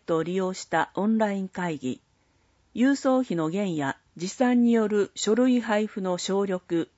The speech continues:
経費削減。スケジュールの一括管理。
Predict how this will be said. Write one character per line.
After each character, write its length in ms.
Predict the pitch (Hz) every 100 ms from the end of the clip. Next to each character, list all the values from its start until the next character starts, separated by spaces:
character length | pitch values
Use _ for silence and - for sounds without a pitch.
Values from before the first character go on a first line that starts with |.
| _
経 200 | 226 247
費 180 | 226 143
削 320 | 147 - 156
減。 300 | 147 135 - _ _ _ _ _ _ _
ス 140 | -
ケ 160 | 285 285
ジ 140 | 277
ュ 100 | 269
ー 40 | 233
ル 100 | 165
の 220 | 139 -
一 140 | 175 - -
括 260 | 262 -
管 280 | - 214 175
理。 200 | 131 -